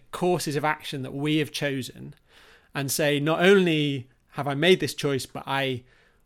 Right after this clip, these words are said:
want to be doing what I'm doing right now," that we think is foundational to autonomy. It's not just me that said this, quite a few philosophers have made this point, that reflectively endorsing our choices might be central to what in folk psychology we refer to as free will.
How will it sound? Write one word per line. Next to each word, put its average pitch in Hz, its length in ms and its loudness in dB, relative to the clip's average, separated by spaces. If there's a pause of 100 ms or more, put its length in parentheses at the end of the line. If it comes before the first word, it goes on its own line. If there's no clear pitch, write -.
want 165 360 2
to 151 100 -2
be 147 100 0
doing 165 260 4
what 147 140 2
I'm 139 100 0
doing 151 240 0
right 123 140 -10
now," 123 360 -12 (540)
that 170 360 2
we 147 100 -2
think 143 300 -4
is 127 240 -4 (160)
foundational 143 800 -2
to 127 200 -6
autonomy. 127 380 -4
It's 123 140 -8
not 147 160 -6
just 131 260 -8 (760)
me 190 280 4
that 147 160 -2
said 151 180 0
this, 131 160 -8
quite 143 240 -6
a - 60 -8
few 151 180 -4
philosophers 139 540 -4
have 117 200 -10 (380)
made 143 280 -2
this 131 160 -6
point, 139 400 0
that 131 200 -8
reflectively 143 720 -2
endorsing 135 400 -6
our 131 80 -6
choices 131 460 -8
might 139 240 -8
be 131 80 -8
central 139 420 -8
to 131 140 -10
what 139 260 -4 (920)
in 147 180 -2
folk 175 240 2
psychology 143 480 0
we 131 100 -2
refer 135 280 -2
to 131 180 -6
as 120 80 -8
free 127 220 -10
will. 123 220 -14